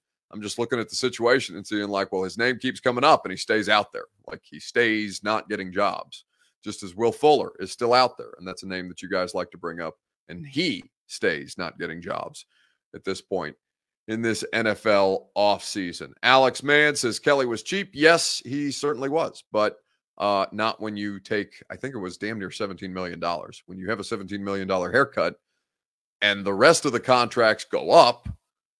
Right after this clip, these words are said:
then yeah, you're gonna look to save where you can. And they thought that they could save with Kelly,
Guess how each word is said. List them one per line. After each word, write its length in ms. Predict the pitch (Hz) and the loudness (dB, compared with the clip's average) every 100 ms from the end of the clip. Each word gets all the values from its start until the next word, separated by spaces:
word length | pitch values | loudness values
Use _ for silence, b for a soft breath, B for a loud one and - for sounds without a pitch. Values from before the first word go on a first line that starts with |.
| - | -6
then 120 | 113 | 0
yeah, 200 | 151 - - | 2 0 -4
you're 120 | - 107 | -8 -4
gonna 140 | 110 | -2
look 160 | 110 110 | -4 -4
to 80 | |
save 240 | 98 117 104 | -2 0 0
where 120 | 104 | -2
you 100 | 98 | -4
can. 480 | - 131 90 104 98 - | -2 0 -2 -6 -12 -10
And 380 | 87 87 92 90 | -8 -8 -12 -10
they 140 | - - | -8 -6
thought 320 | - 87 95 | -4 -4 -4
that 120 | 87 | -6
they 120 | 92 | -8
could 160 | 90 92 | -8 -6
save 420 | - 95 92 87 _ _ _ | -2 -2 -2 -6 _ _ _
with 160 | - - | -18 -8
Kelly, 460 | - 101 101 107 | -2 0 0 -4